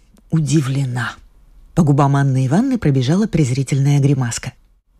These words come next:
«Я прочла ваше страстное излияние, вот никогда не думала, что покойный Николай Николаевич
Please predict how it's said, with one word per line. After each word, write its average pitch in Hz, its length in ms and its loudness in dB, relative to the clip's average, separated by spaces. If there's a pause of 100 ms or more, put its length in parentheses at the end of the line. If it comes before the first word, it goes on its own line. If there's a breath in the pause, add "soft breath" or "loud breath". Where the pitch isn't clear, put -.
«Я 240 220 4
прочла 294 400 2
ваше 311 240 -2
страстное 277 500 0
излияние, 214 840 2
вот 240 340 -4
никогда 202 540 0
не 339 140 0
думала, 254 460 2
что - 280 -4
покойный 185 800 0
Николай 175 420 0
Николаевич 185 880 0